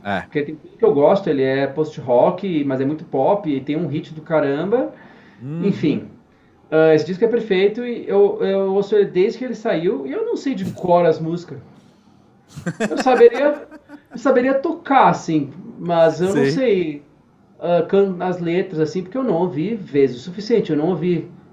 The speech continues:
Speaker 2: trezentas vezes em dez anos. Eu devo ter ouvido cinquenta vezes. E cinquenta
Speaker 1: Uau!
Speaker 2: e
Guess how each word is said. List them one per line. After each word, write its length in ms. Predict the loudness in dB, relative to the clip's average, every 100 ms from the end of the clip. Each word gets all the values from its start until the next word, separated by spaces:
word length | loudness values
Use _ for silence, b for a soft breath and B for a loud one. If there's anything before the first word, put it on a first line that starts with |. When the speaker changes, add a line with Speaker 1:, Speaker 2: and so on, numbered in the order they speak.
| _
Speaker 2:
trezentas 640 | -2 0 2 0 0 0 -2
vezes 300 | 0 0 0
em 60 |
dez 300 | -2 0 0 0
anos. 360 | -4 -4 -10
Eu 120 | -6 -4
devo 160 | -4
ter 100 | -2
ouvido 360 | -2 -2 -4 -6 B B B B _ _ _
cinquenta 600 | -12 -4 0 4 4 2
vezes. 540 | 0 -2 -4 -10 -18 -20 _ _ _ -10
E 60 | -4
cinquenta 360 | -2 0 0
Speaker 1:
Uau! 400 | 0 0 0
Speaker 2:
e 40 | -2